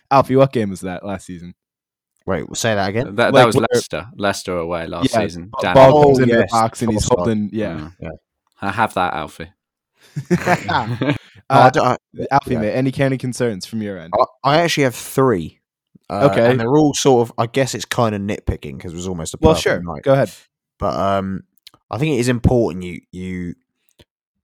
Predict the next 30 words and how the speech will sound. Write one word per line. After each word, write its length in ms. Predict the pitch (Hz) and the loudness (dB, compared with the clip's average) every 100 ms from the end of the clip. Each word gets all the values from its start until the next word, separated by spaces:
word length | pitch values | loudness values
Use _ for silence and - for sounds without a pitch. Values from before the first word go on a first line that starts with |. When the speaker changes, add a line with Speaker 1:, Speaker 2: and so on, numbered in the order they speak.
| _ _ - | _ _ -12
Speaker 2:
you 180 | 90 - _ | -10 -12 _
look 300 | 101 98 - | -6 -6 -6
at 100 | - | -10
canon, 360 | - 92 90 87 - | -8 -8 -8 -12 -10
at, 180 | 90 - | -10 -8
at 160 | - 90 | -8 -8
your 120 | 92 | -10
concerns, 840 | - 82 - 90 85 78 - - - _ _ | -12 -10 -6 -4 -6 -8 -10 -12 -20 _ _
uh, 280 | 87 87 80 - _ | -8 -6 -8 -10 _
after 280 | - - - | -12 -12 -12
the 80 | 82 | -8
game, 140 | 85 85 | -8 -8
even 240 | 87 82 | -8 -8
when 120 | 85 | -10
you 120 | 85 | -8
win, 280 | 80 90 76 | -6 -6 -8
just 180 | 71 - | -14 -14
to 60 | - | -12
keep 160 | 90 | -12
some 140 | - 80 | -12 -8
balance, 1040 | 92 87 67 - - - - - - - _ _ - | -6 -6 -10 -16 -20 -20 -18 -16 -18 -20 _ _ -2
they're 140 | 139 | 4
all 180 | 165 151 | 6 4
sort 340 | - 147 117 | 4 6 6
of 100 | 101 | 2
minor. 440 | 110 110 104 82 78 | 2 2 0 -4 -4
One 260 | 101 135 | 4 4
of 60 | 131 | 4
them 160 | 120 | 0
is, 300 | 113 101 - | -2 -4 -8